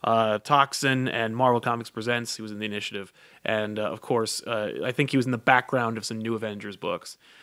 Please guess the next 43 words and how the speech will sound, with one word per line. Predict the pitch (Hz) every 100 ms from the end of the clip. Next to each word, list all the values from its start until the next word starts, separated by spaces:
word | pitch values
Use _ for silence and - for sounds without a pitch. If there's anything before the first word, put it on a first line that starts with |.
| -
Um, | 107 110 110
yeah, | 139 156 160 -
I, | 160 175 180
I |
don't | 214 196
have | 160 175
any, | 180 180 180 175 135
uh, | 147 135 117 120
you | 98 131 156
know, | 147 123 - - -
I'm | 180
not | 208 214
gonna | 185
disparage | 139 151 143 160 156 151
anybody's | 156 160 160 156 151 139
pick | - 139 151 - -
because, | 135 135 135 127
like, | 123 120
the | 143
reality | 151 147 151 156 135
is | 131 143 143 131 _
with | 139 123
the | 123
right | 131
creative | - 143 139
team, | - 131 135 143 - - -
any | 127
comic | 139 147 139 160
could | - 107
become | 117 - 123 127
a | 120
bestseller. | 127 131 135 131 131
Any | 120 117
comic | 120 120 117
could | 120
become | 110 - 110 113 - - -
a, | 110 110 113
a |
front | 117 127 120 - -
tier | - 120 120
triple | 120 120 113
A | 110
character. | - 120 135 160 165